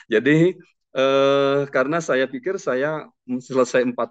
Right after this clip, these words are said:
tahun itu masih kurang. Karena berangkat dari bukan Advent, kemudian hanya empat tahun di, eh, sekolah di perguruan tinggi, saya pikir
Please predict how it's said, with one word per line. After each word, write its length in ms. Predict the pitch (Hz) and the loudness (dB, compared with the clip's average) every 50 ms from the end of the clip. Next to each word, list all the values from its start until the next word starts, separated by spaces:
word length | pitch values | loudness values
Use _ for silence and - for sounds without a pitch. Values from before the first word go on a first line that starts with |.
| - | -4
tahun 320 | 120 113 - 135 123 120 120 - | -6 -4 -2 -4 -4 -4 -6 -8
itu 320 | 123 120 - 151 156 160 151 | -10 -8 -4 -4 -4 -4 -4
masih 320 | 143 127 120 - 143 139 | -4 -6 -6 -8 -10 -10
kurang. 480 | - - 127 120 123 120 107 92 90 _ _ _ _ _ _ _ _ _ _ _ _ _ _ _ _ _ | -6 -6 -4 -2 -2 -2 -4 -4 -10 _ _ _ _ _ _ _ _ _ _ _ _ _ _ _ _ _
Karena 240 | - 104 98 107 117 | -10 -8 -6 -6 -6
berangkat 400 | 113 120 107 101 95 117 113 - | -6 -6 -8 -6 -6 -6 -6 -6
dari 160 | 107 98 104 | -6 -6 -6
bukan 400 | - - - 117 104 - 98 98 104 101 | -8 -10 -12 -18 -12 -10 -10 -10 -10 -14
Advent, 400 | 85 _ - 127 147 175 185 165 | -14 _ -4 -2 -2 -2 -2 -4
kemudian 320 | 131 104 101 95 113 107 104 104 | -6 -6 -6 -4 -4 -6 -4 -6
hanya 160 | 101 98 98 | -8 -8 -10
empat 320 | 98 - - 104 - - | -12 -10 -12 -12 -8 -6
tahun 400 | - 98 95 - 120 123 127 131 | -8 -8 -6 -4 -4 -2 -2 -4
di, 320 | 123 101 95 95 92 95 - _ _ _ _ _ _ _ _ _ _ _ | -6 -8 -10 -10 -12 -14 -16 _ _ _ _ _ _ _ _ _ _ _
eh, 320 | - 95 92 92 92 92 | -8 -6 -4 -4 -4 -4
sekolah 480 | 92 - - 101 - - 95 98 98 - | -6 -6 -10 -12 -8 -4 -4 -4 -4 -4
di 80 | - - | -8 -8
perguruan 400 | - - 87 82 104 98 92 87 | -8 -8 -6 -4 -4 -4 -4 -4
tinggi, 320 | 104 95 92 104 123 131 | -8 -8 -2 0 0 0
saya 160 | 127 - 104 | 0 -2 -4
pikir 240 | - - - - | -4 -6 -6 -6